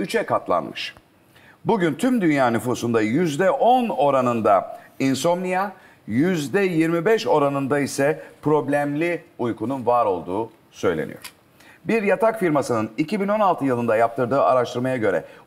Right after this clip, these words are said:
uyku denince Türkiye ne anlıyor? Ege dinlenmek. Akdeniz yatak. Doğu Anadolu uyumak, yatmak.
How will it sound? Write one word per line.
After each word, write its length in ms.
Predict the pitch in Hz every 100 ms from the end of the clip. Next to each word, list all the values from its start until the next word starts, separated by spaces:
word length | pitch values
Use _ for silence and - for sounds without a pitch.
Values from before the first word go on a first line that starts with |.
| -
uyku 400 | 247 254 240 175
denince 540 | 196 233 214 127 - - - -
Türkiye 600 | 277 233 175 185 220 - - -
ne 200 | 175 233
anlıyor? 360 | 175 107 87 78 - -
Ege 440 | 262 220 233 226 -
dinlenmek. 520 | 147 196 170 147 104 - - _ _ _ _ _ _ - _ _ - - 170
Akdeniz 520 | 202 226 185 151 123
yatak. 500 | 151 190 240 - - - _ _ _ _ _ _ _ _ - - 143 - - 117
Doğu 200 | 208 247
Anadolu 540 | 226 190 156 131 120
uyumak, 420 | 196 240 147 - 180
yatmak. 440 | 220 233 233